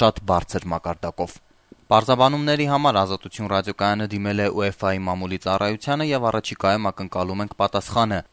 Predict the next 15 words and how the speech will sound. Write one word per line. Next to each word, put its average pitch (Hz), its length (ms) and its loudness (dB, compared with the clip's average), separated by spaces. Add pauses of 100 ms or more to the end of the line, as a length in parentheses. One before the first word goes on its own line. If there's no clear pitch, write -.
(180)
Կապված 107 400 2
նրանց 101 240 -2
դիրքորոշման 113 640 0
հետ, 98 160 0
մասնավորապես 90 640 -2
հնարավոր 92 460 0
է - 80 0
արդյոք 113 300 -2 (100)
չեղյալ 110 320 4
համարվի 101 480 2
Բերեզովսկու 90 600 -2
որակազրկումը 95 800 0 (360)
հաջորդ 110 400 2
երկու 90 360 -2
խաղերին։ 90 480 0